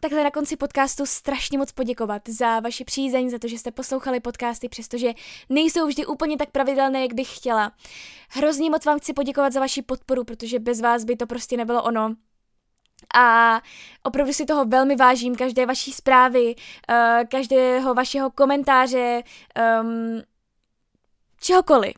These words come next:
Prostě hrozně si toho vážím. Vůbec nechápu, čím jsem si to zasloužila, protože jste všichni hrozně hodní na mě a opravdu mám z toho obrovskou radost, takže vám hrozně moc děkuji. Já moc doufám, že vás podcasty i Instagram a celkově Klářiny knihy budou bavit i v dalším roce.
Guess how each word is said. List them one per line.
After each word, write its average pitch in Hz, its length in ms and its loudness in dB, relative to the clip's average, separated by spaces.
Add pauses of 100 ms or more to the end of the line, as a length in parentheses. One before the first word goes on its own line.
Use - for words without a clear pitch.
(100)
Prostě 294 320 -4
hrozně 302 400 0
si 302 80 -8
toho 294 200 0
vážím. 254 400 2 (300)
Vůbec 285 260 -2
nechápu, 311 400 0
čím 285 180 -4
jsem 294 140 -4
si 302 120 -6
to 302 120 -2
zasloužila, 269 640 0 (320)
protože 277 300 -2
jste 311 120 -2
všichni 285 400 -2
hrozně 277 420 0 (140)
hodní 262 400 2
na 277 120 8
mě 254 240 2
a 240 380 8 (1200)
opravdu 330 400 6 (100)
mám 302 160 2
z - 80 -6
toho 311 160 2
obrovskou 277 540 2
radost, 226 320 0
takže 254 260 -4
vám 277 160 2
hrozně 269 440 -4
moc 269 140 -2
děkuji. 240 340 -2
Já 226 140 -2
moc 240 160 -6
doufám, 254 320 -2
že 254 180 0 (340)
vás 269 360 6
podcasty 302 600 4
i - 140 -4
Instagram 277 600 0
a 240 120 2
celkově 269 400 -2
Klářiny 247 400 -2
knihy 254 240 -4
budou 247 200 2
bavit 247 280 -2
i 254 80 -8
v 220 40 -8
dalším 247 360 -2
roce. 294 380 0